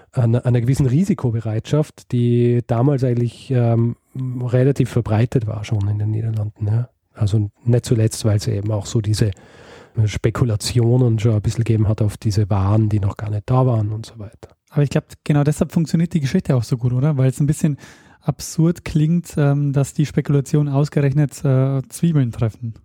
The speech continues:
Speaker 1: Ja, Tulpenzwiebeln dazu noch, ja, also die man nicht einmal essen kann. Also es gibt ja dann auch so etliche Geschichten, die so sagen, ja, dass jemand, ähm, äh, aus Versehen im Garten statt einer normalen Ess-,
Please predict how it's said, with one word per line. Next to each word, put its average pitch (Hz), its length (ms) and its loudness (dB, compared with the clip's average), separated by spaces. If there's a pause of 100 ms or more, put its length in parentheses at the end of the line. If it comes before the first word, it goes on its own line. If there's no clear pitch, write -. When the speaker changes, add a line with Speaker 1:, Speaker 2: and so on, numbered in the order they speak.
(140)
Speaker 1:
Ja, 123 240 2
Tulpenzwiebeln 117 680 -2
dazu 107 280 -6
noch, 107 160 -4
ja, 123 120 0
also 113 180 0
die 117 100 0
man 123 100 4
nicht 127 120 2
einmal 113 160 0
essen 123 340 -2
kann. 101 160 -8 (320)
Also 123 140 2
es 127 100 0
gibt - 200 -2
ja 131 200 2
dann 127 200 2
auch 123 140 2
so 123 340 0
etliche 127 520 -2
Geschichten, 123 400 -2
die 113 120 2
so 110 100 2
sagen, 113 200 2
ja, 117 140 2
dass 113 160 -2
jemand, 113 280 0 (340)
ähm, 110 440 2 (160)
äh, 117 40 0
aus 110 480 0
Versehen 120 580 0
im 120 340 0
Garten 117 380 0
statt 120 220 -2
einer 117 180 2
normalen 113 680 0
Ess-, - 480 -4